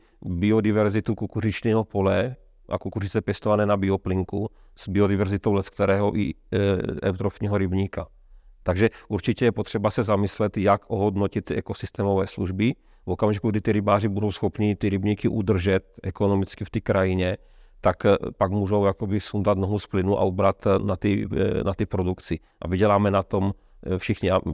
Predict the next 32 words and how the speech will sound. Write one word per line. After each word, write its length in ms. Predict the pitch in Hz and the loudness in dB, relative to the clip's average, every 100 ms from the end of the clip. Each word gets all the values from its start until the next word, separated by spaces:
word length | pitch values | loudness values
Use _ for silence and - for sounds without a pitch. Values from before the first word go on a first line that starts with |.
| 90 | -4
jako 280 | 95 98 123 | 0 0 0
když 120 | 104 | -2
se 100 | - | 0
bavím 200 | 110 117 | 2 2
s 40 | 113 | 2
rybářema, 400 | 110 110 117 117 | 0 2 2 2
tak 120 | 117 | 2
oni 160 | 117 131 | 2 0
slyší 380 | - 107 - | -2 -4 0
na 120 | 117 98 | 2 2
to, 180 | 98 | 0
že, 200 | 90 98 - _ - - | 0 0 -2 _ -20 -16
eh, 380 | - 95 95 101 - - | -4 0 2 2 -2 -6
by 240 | 95 107 | 0 2
radši 460 | 101 95 - 110 104 _ - - - | 2 0 0 0 0 _ -20 -20 -8
třeba 360 | - 95 101 | -4 2 2
s, 220 | 98 - 117 104 101 - - 85 - - _ - - - 92 - | 2 -2 0 2 2 -2 -14 -20 -20 -20 _ -20 -20 -18 -16 -8
u-, 300 | 123 98 - | -4 -4 -4
dali 260 | - 101 107 | 2 4 4
větší 260 | 101 - | 2 -2
prostor 360 | 107 101 - 113 | -2 -2 -2 -4
přírodě, 580 | - 117 101 98 95 90 - _ - | -2 0 0 2 2 0 -6 _ -8
ale 320 | - 95 101 - - - | 0 4 4 2 -4 -10
zatím 720 | - 95 92 - 110 78 - - | -4 -2 0 0 0 0 -4 -6
za 260 | 92 98 95 _ | -2 0 -2 _
to 140 | 113 104 | 0 2
nejsou 840 | 104 101 101 98 - - 104 78 - | 2 2 2 0 -2 -2 0 -2 -4
ekonomicky 680 | - 104 101 98 - - | -4 0 0 0 -4 -2
doceněny, 640 | 98 92 95 - 107 85 87 | -2 -2 -4 -2 0 0 0
není 220 | 92 98 | 0 0
to 120 | 107 | -2
dotažený 520 | 95 - 95 101 90 | -2 -2 0 0 -2